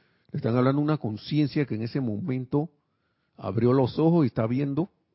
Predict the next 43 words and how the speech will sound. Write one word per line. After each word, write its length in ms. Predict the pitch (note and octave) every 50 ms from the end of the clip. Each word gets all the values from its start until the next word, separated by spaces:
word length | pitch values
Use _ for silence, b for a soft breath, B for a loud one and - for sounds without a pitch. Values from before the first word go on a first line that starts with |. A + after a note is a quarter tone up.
| _ _
o 100 | A2+ G#2+
sintiendo, 600 | - A2 G#2 G2 - - C3 C#3+ D3 D#3 E3+ E3+
o 220 | D#3+ - C3+ A#2
escuchando, 500 | A2 - - G#2+ F#2 - A#2+ B2+ C#3+ D#3+
o 60 | D#3 A#2+
leyendo 360 | F#2+ G2 G2+ A#2 E3 F3 E3
las 120 | B2+ A2
palabras 320 | _ - G2 G#2 A2 A2 A2+
de 40 | A2+
un 40 | A2
maestro 320 | G#2+ G#2 G#2 - - A#2
ascendido, 380 | A2 - G2 F#2 G2 A2 A#2+ A#2
un 120 | G#2+ G2+
ser 240 | - - G#2 F#2 F#2
divino, 440 | F2 E2 G2 D3 D#3 A#2 F2+ - - b b b b b b b _
o 100 | - G#2
un 200 | A#2 D3+ F3+ D#3+
ser 220 | - - C3+ A2+
divino. 400 | G2+ G2+ G2 G#2+ D3+ C#3 G2+ E2+ - _ _ _ _ _ _ _ _ _ _ _ _ _ _ _ _ _ _ _ _ _ _ _ _ _ _ _ _ _ _ _ _ _ _
Si 140 | - - G#2+
tú 120 | G#2+ B2+
estás 240 | A#2+ C3+ C#3 D3+ E3
en 100 | D#3+ D3
modo 260 | C3 C#3 D3+ D#3+ D#3+
personalidad, 800 | - C#3 A#2 A2 - C3 A2+ A2 G#2 G2+ G2+ G#2 A#2 D3 E3+ - - _ _
em, 120 | G2+ G#2
casualmente 520 | F2+ F#2+ - C3 - C3+ C3 D3 D3 E3 D#3
me 80 | C3
estaba 160 | A2 - B2+
acordando, 500 | D3+ - - A#2 G#2 G#2 B2 B2+ C3 C#3 D3+ C#3+ B2+ G#2 G#2+
eh, 40 | G#2
un, 260 | F#2+ G2+ A2+ B2 B2+ -
un 160 | A#2+ A#2+ B2+
amigo 480 | C3 C3 C3+ C#3+ C#3+ C#3 D3 D3 - _ _ _ _
antes 280 | - - A2 G#2+ B2+ C3+
de 60 | C3
venir 240 | A2+ G2 G#2 A2+ A#2+
para 200 | C3 C3+ A#2+ G#2
acá 200 | F#2 - A#2+ B2+
que 140 | - - A2+
yo 80 | G2
le 80 | G#2 A2+
había, 280 | A2+ A2+ B2 B2 A#2+